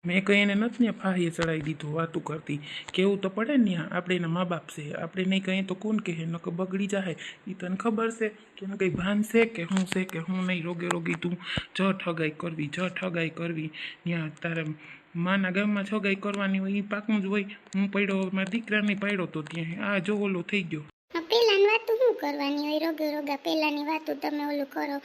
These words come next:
Speaker 2: પેલાની વાતો મૂકી દેવાની હોય. ઘણું સહન મેં કર્યું ને તમે કર્યું. કારણ વગરની ખોટે ખોટી વાતો કરવી પેલાની. મને લઈને બેઠા હવે. જે થઈ ગયું હોય થઈ ગયું.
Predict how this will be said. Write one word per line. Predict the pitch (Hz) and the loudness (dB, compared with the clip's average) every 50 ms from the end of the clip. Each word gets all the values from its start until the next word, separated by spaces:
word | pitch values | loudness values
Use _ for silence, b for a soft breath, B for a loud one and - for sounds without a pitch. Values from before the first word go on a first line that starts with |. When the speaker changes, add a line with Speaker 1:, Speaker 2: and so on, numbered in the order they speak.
| B B B B B B - | B B B B B B 0
Speaker 2:
પેલાની | 427 415 415 403 392 392 | 2 4 6 6 6 6
વાતો | 381 392 392 392 427 403 | 6 4 0 0 0 2
મૂકી | 403 480 523 480 - 330 | 4 4 2 2 -2 -4
દેવાની | 269 277 277 277 277 285 285 285 294 302 | -2 -2 -2 -2 -2 -2 -2 -2 0 0
હોય. | 330 349 381 | 0 0 0
ઘણું | 359 311 392 415 415 403 392 | 0 2 4 4 6 4 4
સહન | 392 415 415 415 415 403 381 381 392 | 4 2 2 2 4 2 2 4 4
મેં | 415 415 392 | 6 6 4
કર્યું | 381 - - 392 392 359 320 | 2 2 2 2 2 2 0
ને | 320 | 0
તમે | 320 392 403 415 392 339 | 0 2 4 4 4 4
કર્યું. | 320 - - 392 381 320 294 - | 2 0 -2 -2 -2 -2 -4 -6
કારણ | - 370 370 359 370 359 359 349 359 | -6 -6 -4 -4 -2 -4 -4 -4 -6
વગરની | 339 349 349 339 349 349 | -4 -4 -4 -2 -4 -4
ખોટે | 339 - 370 359 - 339 | -4 -4 -4 -4 -2 -4
ખોટી | 330 - 359 349 339 - 330 | -4 -2 -4 -4 -2 -2 -2
વાતો | 320 320 330 330 330 330 320 | 0 2 0 0 0 -2 -4
કરવી | 330 330 339 339 320 320 | -2 -2 0 0 0 -2
પેલાની. | 320 330 330 330 330 320 320 311 311 320 320 320 B B B B B B B B - | -2 0 -2 0 0 0 0 2 0 0 -2 -2 B B B B B B B B -2
મને | 320 320 320 320 | 0 2 2 2
લઈને | 294 302 311 - 220 214 208 302 | 2 4 4 4 4 4 2 2
બેઠા | 277 277 - - - - - 311 294 294 | 2 4 2 2 2 0 -2 -2 0 0
હવે. | 294 294 302 294 B B B B B B B - | 0 -2 -2 -4 B B B B B B B -4
જે | 339 359 392 370 | 0 2 2 2
થઈ | - - 415 427 427 370 | 0 2 2 2 2 2
ગયું | 320 320 302 294 | 2 0 0 0
હોય | 302 311 | 0 -2
થઈ | 311 - 453 453 427 359 285 | -2 0 2 2 4 4 2
ગયું. | 262 254 247 | -2 -4 -6